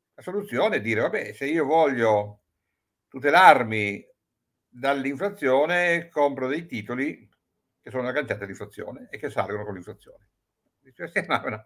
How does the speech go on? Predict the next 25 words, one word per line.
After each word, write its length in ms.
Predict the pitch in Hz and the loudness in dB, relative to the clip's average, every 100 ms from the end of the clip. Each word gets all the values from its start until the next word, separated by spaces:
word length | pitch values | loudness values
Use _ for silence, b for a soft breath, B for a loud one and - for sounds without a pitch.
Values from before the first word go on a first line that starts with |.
| _ | _
sembra 280 | _ 240 190 | _ -4 0
una 100 | 180 | 2
cosa 160 | 170 196 | 4 4
ovvia. 360 | 160 - 101 - _ _ _ _ _ _ _ _ _ _ _ _ _ | 4 0 -12 -14 _ _ _ _ _ _ _ _ _ _ _ _ _
Volendo 340 | - 262 247 202 | -2 2 6 10
è 100 | 262 | 10
una 120 | 196 | 10
cosa 200 | 151 131 | 6 6
ovvia, 240 | 139 123 127 | 8 8 4
il 60 | |
problema 260 | 185 247 262 | 0 2 4
è 40 | |
proprio 300 | 160 160 156 | 4 4 4
che, 440 | 143 147 139 - _ _ _ _ _ _ _ | 4 4 2 -2 _ _ _ _ _ _ _
che 140 | - 147 | -10 0
c'è 280 | 202 180 | 4 6
un, 180 | 131 123 139 | 4 2 -8
un, 340 | - 120 131 127 | -12 -10 -6 -4
eh, 500 | 123 120 117 110 113 | -4 -4 -8 -10 -2
fuoco 300 | 202 214 147 | 4 4 4
di 80 | |
sbarramento 1200 | 127 123 175 220 214 143 139 139 202 240 - - _ _ _ _ _ _ _ _ _ _ _ _ _ _ | 0 2 4 4 4 2 0 2 4 4 2 -10 _ _ _ _ _ _ _ _ _ _ _ _ _ _
contro 500 | - - 202 202 208 | 2 4 4 0 -4
questa 400 | - 135 135 151 | 0 0 0 -10
soluzione. 1080 | 139 147 139 135 120 107 98 104 110 - | -8 -8 -10 -8 0 2 2 0 -4 -8